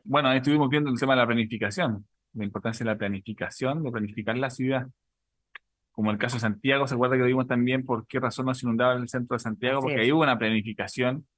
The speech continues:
Speaker 1: con un modelo de ciudad
Speaker 2: Francesa.
Speaker 1: donde,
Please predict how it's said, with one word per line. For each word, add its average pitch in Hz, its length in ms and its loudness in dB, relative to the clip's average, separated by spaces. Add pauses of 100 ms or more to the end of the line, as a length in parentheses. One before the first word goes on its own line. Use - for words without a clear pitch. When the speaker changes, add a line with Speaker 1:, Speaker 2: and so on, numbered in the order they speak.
(240)
Speaker 1:
con 113 160 0
un 117 160 4
modelo 123 720 4
de 120 140 0
ciudad 117 600 -2 (260)
Speaker 2:
Francesa. 135 680 2
Speaker 1:
donde, 131 80 -18